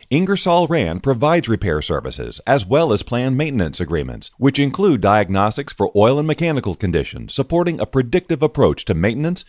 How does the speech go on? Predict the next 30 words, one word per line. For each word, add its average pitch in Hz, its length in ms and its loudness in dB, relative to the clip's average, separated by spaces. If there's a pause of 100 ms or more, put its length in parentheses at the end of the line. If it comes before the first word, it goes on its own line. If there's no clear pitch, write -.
(160)
repair, 120 640 2
and 107 160 -2
operation. 76 720 0 (320)
With 127 200 2
Ingersoll 180 480 2
Rand's 123 360 -2
remaining 120 540 2
useful 117 340 0
life 147 220 0
analytics, 67 600 -6 (300)
users 185 420 0
can 123 140 0
be 113 160 0
assured 90 520 0
of 76 140 -6
never 170 380 0
changing 135 340 0
the 127 80 0
lubricant 92 540 -2
too 175 200 2
early 95 440 0
or 123 180 2
too 156 180 -2
late, 156 380 -4 (320)
taking 143 300 2
predictive 131 720 0
to 101 140 4
a 76 40 0
new 110 260 0
level, 82 460 0